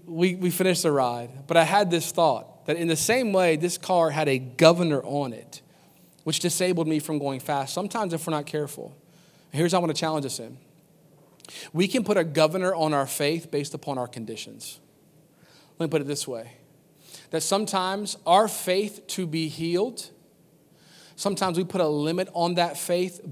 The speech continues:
based on the medical report. Our, our faith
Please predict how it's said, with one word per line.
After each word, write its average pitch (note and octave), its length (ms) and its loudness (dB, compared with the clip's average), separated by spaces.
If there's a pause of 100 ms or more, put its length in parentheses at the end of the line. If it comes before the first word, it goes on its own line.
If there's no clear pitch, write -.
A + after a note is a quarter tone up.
based D#3+ 380 0
on D3+ 140 -4
the C3+ 100 -4
medical B2+ 420 -4
report. A2+ 540 -14 (1200)
Our, G3+ 200 12
our G#3 260 8
faith B3 720 4